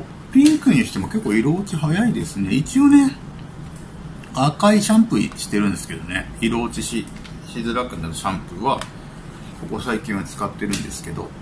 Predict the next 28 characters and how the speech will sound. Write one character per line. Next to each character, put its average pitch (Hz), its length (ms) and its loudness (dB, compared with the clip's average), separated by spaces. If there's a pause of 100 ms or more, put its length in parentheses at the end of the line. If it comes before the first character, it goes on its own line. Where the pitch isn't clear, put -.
(760)
ま 113 100 -2
あ、 104 40 0
だ 143 100 4
か 156 100 2
ら 104 80 2
ま 120 180 4
だ、 104 240 0 (160)
ま 233 200 6
だ - 140 6
赤 - 200 -2
さ 117 100 -2
を 104 60 0
保 101 220 2
っ - 40 -2
て - 100 -8
る - 60 -6
の - 60 -10
か - 80 -14
も - 140 -12
し - 80 -10
れ - 60 -6
な 80 100 -4
い - 20 -4
で - 60 -6
す - 100 -10
け - 80 -12
ど - 140 -14
ね。 - 140 -8